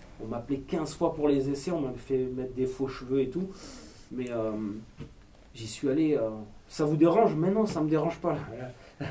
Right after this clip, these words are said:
la, la, la personne avec qui j'avais au téléphone, elle m'a dit, t'es drôlement dispo. Non, mais tu me donnes ma chance, vous êtes super correct, je, je, je vous le rends, quoi. C'est pareil, quand tu vas travailler dans une entreprise et que le patron te dit, allez,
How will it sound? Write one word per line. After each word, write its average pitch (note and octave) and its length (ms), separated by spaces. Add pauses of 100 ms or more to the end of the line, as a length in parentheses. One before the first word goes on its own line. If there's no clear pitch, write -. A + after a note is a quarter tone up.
(260)
la, D3 120
la, C#3+ 180
la C#3+ 120
personne D#3 440
avec C3+ 180
qui D3+ 120
j'avais C3 260
au C3+ 40
téléphone, C#3 380
elle C3+ 60
m'a C3 80
dit, C3 140
t'es C3 160 (340)
drôlement D3+ 380
dispo. D#3+ 500 (400)
Non, G3+ 200
mais B2+ 120
tu - 160
me C#3+ 60
donnes C#3 180
ma C#3+ 140
chance, G#3+ 440 (540)
vous A#2+ 60
êtes A2+ 100
super - 400
correct, F#3+ 420 (720)
je, - 120
je, - 720
je - 80
vous C#3 120
le F3 60
rends, A3 240
quoi. A2 240 (720)
C'est - 180
pareil, F#3+ 280
quand D3+ 120
tu C#3+ 140
vas D3+ 120
travailler D3 280
dans C#3+ 160
une C#3+ 160
entreprise C#3+ 580
et C3+ 40
que C3+ 120
le C3 80
patron C#3 320
te D3+ 100
dit, C#3+ 160
allez, D3+ 220